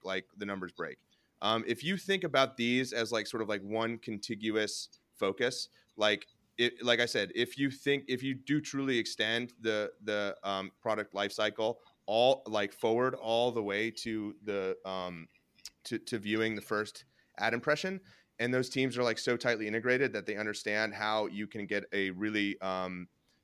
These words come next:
powerful feedback loop going from U A to product and then back to U A again, then I think that could be a competitive advantage. And I think what the real competitive advantage is, is the analytics that,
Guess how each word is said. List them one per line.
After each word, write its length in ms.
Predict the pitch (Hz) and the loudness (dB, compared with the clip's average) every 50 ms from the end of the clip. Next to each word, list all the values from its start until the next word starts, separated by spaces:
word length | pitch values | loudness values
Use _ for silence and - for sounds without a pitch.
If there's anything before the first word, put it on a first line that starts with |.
| _ | _
powerful 360 | - 113 113 110 110 - 104 | 2 4 4 4 4 2 -4
feedback 480 | 92 - 107 104 101 110 113 117 120 - | -6 -4 -4 -2 2 2 2 2 2 0
loop 200 | 120 123 123 123 | -2 -2 -2 0
going 280 | - 104 104 107 110 104 | 0 2 2 2 0 -2
from 240 | - 113 107 110 | -2 -2 -2 0
U 180 | 107 104 107 107 | 0 0 2 2
A 100 | 104 104 | 2 2
to 120 | 104 - | 0 -2
product 400 | - - 110 95 98 110 113 - | -8 -4 -4 -2 0 0 -2 -4
and 120 | - 101 104 | -6 -8 -6
then 80 | 101 | -4
back 220 | 92 92 95 101 - | -2 -2 -4 -4 -4
to 80 | - | -6
U 140 | 98 95 95 | -6 -2 0
A 20 | 92 101 | -2 -2
again, 260 | 104 123 131 147 151 - _ _ _ _ _ | -2 -4 -6 -6 -8 -12 _ _ _ _ _
then 120 | 127 131 | 4 4
I 60 | 131 127 | 4 4
think 180 | 127 127 110 98 | 2 0 -2 -2
that 140 | 117 113 | -4 -4
could 100 | - 117 | -4 -4
be 60 | 107 107 | -4 -4
a 40 | |
competitive 360 | 101 - - 117 104 101 101 98 | -4 -4 -4 -2 0 0 0 -2
advantage. 420 | 90 85 95 95 90 90 87 - | -2 -4 -4 -4 -4 -8 -10 -6
And 100 | 107 110 | -2 -2
I 40 | 113 | 0
think 240 | 110 139 143 127 135 | 0 0 -2 0 0
what 140 | 135 131 | -2 -2
the 80 | 131 127 | 0 0
real 140 | 120 131 127 | 0 0 0
competitive 380 | 123 123 107 120 120 120 117 | 0 -4 -4 0 2 2 2
advantage 420 | 113 104 92 110 127 143 135 117 104 | 2 0 2 0 2 2 0 0 -2
is, 180 | 104 104 90 | -4 -6 -6
is 80 | 98 98 | -8 -8
the 180 | - 117 113 - - | -4 -4 -4 -2 0
analytics 540 | 120 117 107 98 98 117 123 117 98 - - | -2 -2 0 0 0 2 2 2 0 0 -4
that, 180 | 107 101 95 | -4 -4 -4